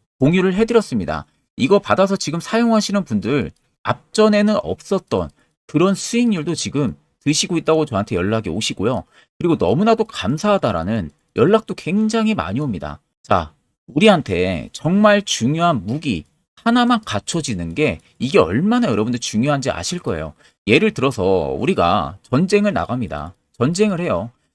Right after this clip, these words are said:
자, 전쟁을 하는데 칼도 없어, 총도 없어. 뭐 총이 있는데 탄창, 탄을 안 가져왔어.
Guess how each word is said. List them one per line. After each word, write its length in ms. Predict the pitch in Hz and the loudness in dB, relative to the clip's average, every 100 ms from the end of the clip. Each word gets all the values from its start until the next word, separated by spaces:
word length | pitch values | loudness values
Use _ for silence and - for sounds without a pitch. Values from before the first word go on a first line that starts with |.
| - | -10
자, 80 | 147 - | -6 -2
전쟁을 440 | 147 190 233 226 | 0 2 4 4
하는데 520 | 226 214 127 175 107 - - _ _ _ | 2 2 -2 -2 -4 -10 -20 _ _ _
칼도 300 | - 254 240 | 0 0 2
없어, 460 | 107 - - 90 80 _ _ _ _ | 0 -2 -6 -6 -6 _ _ _ _
총도 300 | 254 269 202 | -2 2 2
없어. 440 | 104 - - 90 80 _ _ _ | 2 -2 -6 -6 -6 _ _ _
뭐 160 | - 131 | 0 0
총이 340 | - 247 254 | 0 0 2
있는데 500 | 135 143 151 190 214 - _ _ | 2 0 -2 -2 -2 -6 _ _
탄창, 560 | - 269 - 185 80 - _ | -4 -4 -4 -6 -6 -12 _
탄을 320 | - 277 285 | -6 -2 0
안 100 | 95 | 0
가져왔어. 480 | 101 104 90 - 73 | -2 -4 -6 -8 -14